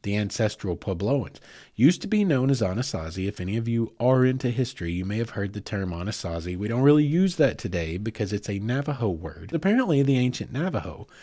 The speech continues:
and the ancient Pueblo might have been at odds, at least judging by that name. And, like, let's just be honest here. Nobody wants to be known by a name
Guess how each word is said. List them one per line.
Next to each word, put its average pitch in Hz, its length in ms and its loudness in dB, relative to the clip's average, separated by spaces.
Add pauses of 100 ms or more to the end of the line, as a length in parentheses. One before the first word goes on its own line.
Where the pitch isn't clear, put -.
(420)
and 113 280 -2
the 110 380 0
ancient 101 440 -6
Pueblo 101 500 -2 (280)
might 202 260 -2
have 220 140 -2
been 180 180 4
at 170 120 4
odds, - 480 -2 (500)
at 107 140 -4
least 123 240 2
judging 101 380 -2
by 92 200 0
that 87 220 -2
name. 113 340 -4 (520)
And, 190 180 0
like, 190 180 2
let's 156 180 6
just - 180 -4
be 202 140 4
honest 120 520 0
here. 101 400 0 (1000)
Nobody 139 640 4
wants 104 340 -2
to - 80 -8
be 110 200 2
known 92 580 -4 (240)
by 90 160 0
a 87 100 -2
name 101 540 -4